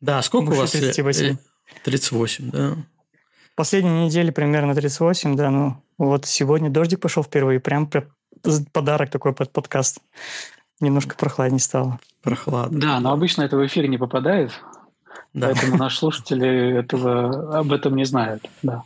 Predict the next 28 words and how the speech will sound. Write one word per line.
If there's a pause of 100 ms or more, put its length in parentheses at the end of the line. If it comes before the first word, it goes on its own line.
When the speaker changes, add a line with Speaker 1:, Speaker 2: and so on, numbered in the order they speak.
Speaker 1:
Ну,
с-,
сегодня,
да,
впервые
в
эфире (320)
Руслан
расскажет
о
погоде (160)
<laughs>
в
Болгарии. (600)
Speaker 2:
<laughs>
Speaker 1:
Не,
ну
я
в
этом
году
Speaker 2:
Спасибо.
Speaker 1:
пере-, (120)
пережил
сорок
плюс
градусов, (1080)
а,